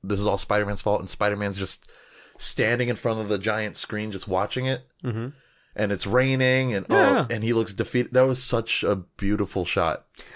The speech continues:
Speaker 2: I think my favorite shot was the three Spider-Man landing in front of the full moon and
Speaker 1: Oh,
Speaker 2: then
Speaker 1: that was
Speaker 2: running
Speaker 1: really
Speaker 2: and
Speaker 1: fucking
Speaker 2: swinging.
Speaker 1: cool, too, but
Speaker 2: I was like, "That's,
Speaker 1: <laughs>
Speaker 2: that's a screensaver
Speaker 1: But
Speaker 2: right
Speaker 1: just,
Speaker 2: there."
Speaker 1: like, that shot, I'm just like,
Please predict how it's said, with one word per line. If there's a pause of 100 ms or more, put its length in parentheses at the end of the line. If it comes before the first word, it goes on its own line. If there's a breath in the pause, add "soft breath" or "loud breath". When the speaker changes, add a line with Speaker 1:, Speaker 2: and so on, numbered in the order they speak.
Speaker 2:
I
think
my
favorite
shot
was
the
three
Spider-Man
landing
in
front
of
the
full
moon
and
Speaker 1:
Oh,
Speaker 2:
then
Speaker 1:
that
was
Speaker 2:
running
Speaker 1:
really
Speaker 2:
and
Speaker 1:
fucking
Speaker 2:
swinging.
Speaker 1:
cool,
too,
but
Speaker 2:
I
was
like,
"That's,
Speaker 1:
<laughs>
Speaker 2:
that's
a
screensaver
Speaker 1:
But
Speaker 2:
right
Speaker 1:
just,
Speaker 2:
there."
Speaker 1:
like,
that
shot,
I'm
just
like,